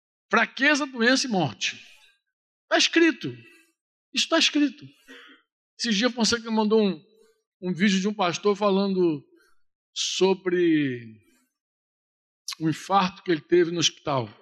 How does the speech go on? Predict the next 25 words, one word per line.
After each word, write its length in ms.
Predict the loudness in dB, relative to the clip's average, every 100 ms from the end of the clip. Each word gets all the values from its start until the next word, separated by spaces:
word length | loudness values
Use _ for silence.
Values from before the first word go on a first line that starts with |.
| -10
Uma 180 | -8
coisa 240 | 0 0 2
assim. 220 | 0 -4 -6 _
Eu 80 | -4
achei 200 | -2 -2
muito 180 | -2 -4
interessante, 600 | -2 0 0 -2 -6 -12 -14
muito 180 | -12 -4
sincero, 540 | -2 -2 0 0 0 -2
pastor. 380 | -8 -6 -6 -8 -16 _ _ _ _ _ _ _
Acho 140 | -14 -6
que 80 | -4
é 40 |
Hernandes 540 | -4 -4 -4 -4 -6
o 40 | -8
nome 160 | -8
dele. 280 | -2 0 0 -6 _ _ _ _ _ _ _ _ _
Guardei 340 | -6 -4 -2
o 60 | -2
nome, 400 | -2 -6 -6 -10 -4
assim. 320 | -2 -2 -4 -14 -20 _ _ _ _ _ _ _ _ _ _ _ _
Tá 80 | -4
lá 200 | -2 -2
em 60 | -2
Fortaleza. 680 | -4 -2 -2 0 0 -2